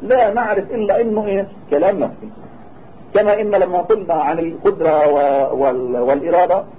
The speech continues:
ما حقيقة القدرة؟ هي صفة، لا نعلم حقيقتها، ولكن نعلم بعض لوازمها، بعض أحكامها، إنه يكون بها الإيجاد والإعدام. كلام الله صفة، لا نعلم حقيقته، ولكن نعلم قطعا أنه ليس حادثا،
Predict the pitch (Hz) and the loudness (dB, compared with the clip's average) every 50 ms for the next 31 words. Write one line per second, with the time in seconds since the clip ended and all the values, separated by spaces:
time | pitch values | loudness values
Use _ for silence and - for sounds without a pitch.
0 | - - - 180 240 277 226 - 226 220 226 226 220 196 190 196 190 - 196 165 | -20 -14 -8 -4 -2 -2 -2 -2 -2 0 0 2 2 2 0 -2 -2 -2 -4 -2
1 | 165 165 180 196 196 - - - - 320 339 302 - 302 277 - - - - - | 2 2 0 0 -2 -8 -16 -10 -4 -2 -2 -2 -2 -4 -6 -6 -8 -16 -18 -20
2 | - - - - - - - - - - 202 254 240 208 196 185 175 165 151 - | -20 -20 -20 -20 -20 -20 -20 -20 -12 -4 0 2 2 2 4 2 2 2 0 -4
3 | - - - 123 - - - - - - - - - - - - - - - - | -6 -10 -10 -10 -10 -10 -10 -12 -14 -16 -18 -20 -20 -20 -20 -20 -20 -20 -18 -8
4 | - 127 143 175 185 180 208 196 202 226 262 233 220 214 233 277 285 254 - - | 0 2 4 4 4 2 0 -2 0 0 0 2 2 4 2 2 0 -4 -10 -14
5 | - - - - - - - 131 160 196 190 185 180 160 160 160 156 151 151 143 | -20 -20 -20 -20 -20 -20 -10 -2 -2 0 2 2 0 0 2 2 4 4 4 2
6 | 151 143 120 120 117 143 151 160 151 - - - - - 160 127 - - - 90 | 0 -4 -4 -4 -2 0 0 0 0 -2 -4 -8 -6 -2 -2 -2 -2 -2 -8 -12
7 | - - - - - - - - 214 196 190 185 196 202 202 - - - - - | -14 -16 -18 -18 -18 -16 -10 -6 -6 -4 -2 -2 -2 -2 -4 -6 -14 -20 -20 -20
8 | - - - - - - - - 131 131 139 156 151 - - 226 214 185 170 190 | -20 -20 -20 -20 -20 -20 -16 -10 -4 0 0 0 0 2 2 2 2 2 2 0
9 | 180 180 175 - - 180 170 196 196 180 175 165 156 151 147 123 107 101 90 95 | 0 0 0 0 0 0 2 2 2 2 2 -2 -2 -2 -4 -4 -2 -4 -4 -6
10 | - - - - - - - - - - - - - - - - 180 214 247 254 | -10 -16 -18 -20 -20 -20 -20 -20 -20 -20 -20 -20 -20 -12 -4 -2 0 2 2 2
11 | 240 233 220 214 220 233 226 - - - 247 - - 135 - - - - - 151 | 2 2 2 2 2 2 2 0 -4 -6 -6 -4 -4 -8 -8 -10 -20 -14 -4 0
12 | 190 233 226 208 196 190 175 160 160 - 160 156 156 139 - 123 113 110 104 117 | 2 2 4 4 2 2 2 2 0 -2 -10 -8 -8 -6 -6 -6 -6 -4 -2 0
13 | 135 147 160 156 - 175 151 165 220 254 233 220 208 196 208 262 247 240 202 185 | 2 2 2 0 0 -2 -2 0 0 2 2 2 2 2 2 2 0 0 0 -2
14 | 170 156 147 156 160 143 139 123 117 120 117 127 - - 240 262 - 285 - - | 0 0 0 0 0 0 0 2 0 0 -2 -2 -2 -2 0 0 0 0 0 -2
15 | 143 - | -4 -4